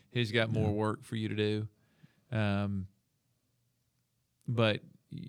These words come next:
Speaker 1: your story is not in vain. I know it, it, it has a lot of pain and, and, and difficult things in it, but you haven't you haven't been through that just in vain now.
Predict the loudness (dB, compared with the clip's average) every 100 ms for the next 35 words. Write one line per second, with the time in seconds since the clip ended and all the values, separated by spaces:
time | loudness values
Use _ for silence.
0 | -14 -16 -20 _ -6 0 0 0 0 2
1 | 4 2 2 0 0 0 0 -2 -2 -4
2 | -4 -6 -8 -12 _ _ _ _ _ _
3 | _ -2 0 2 0 -2 -6 -10 -8 -2
4 | 0 0 0 0 0 0 -2 0 2 2
5 | 0 -2 -2 -6 -8 -8 -6 -6 -6 -8
6 | -6 -6 -6 -8 _ _ _ -4 -2 -2
7 | -2 -2 0 0 0 0 0 -2 -2 -2
8 | -4 _ _ _ _ -20 _ -14 -10 -4
9 | 0 0 0 -6 -12 _ _ _ -4 0
10 | 0 -2 -2 -2 -2 -4 -4 -4 -4 -6
11 | -6 -8 -4 -2 0 0 -2 -4 -8